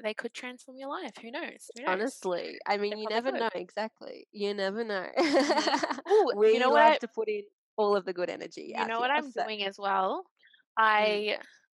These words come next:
Speaker 1: so I had a call with one of my clients earlier this morning and I, like, had this download. I'm gonna do, like, a post on how to utilize your human design in business and life.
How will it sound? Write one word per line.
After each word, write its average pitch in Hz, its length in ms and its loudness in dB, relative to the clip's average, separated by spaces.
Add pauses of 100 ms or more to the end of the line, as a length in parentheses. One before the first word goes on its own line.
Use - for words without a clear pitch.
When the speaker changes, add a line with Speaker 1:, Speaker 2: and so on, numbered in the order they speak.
(120)
Speaker 1:
so 247 80 -2
I 220 160 0
had 247 120 0
a 277 40 -2
call 277 200 -12
with 247 120 -12
one 226 120 -14
of 208 60 -16
my 196 100 -4
clients 196 800 -6 (440)
earlier 202 280 0
this 196 240 -14
morning 214 580 -14 (120)
and 214 120 -2
I, 214 120 2
like, 202 240 0 (320)
had 254 160 2
this - 240 0
download. 202 600 -4 (420)
I'm 220 140 -6
gonna 226 220 -2
do, 208 420 -10 (220)
like, 196 320 0
a 202 160 -4 (160)
post 208 640 -10 (100)
on 190 360 -4 (680)
how 208 140 4
to 220 80 -6
utilize 202 520 -2
your 208 80 -16 (100)
human 190 240 -14
design 190 320 -4
in 185 100 -14
business 196 640 -10
and 196 140 -6
life. 185 260 -2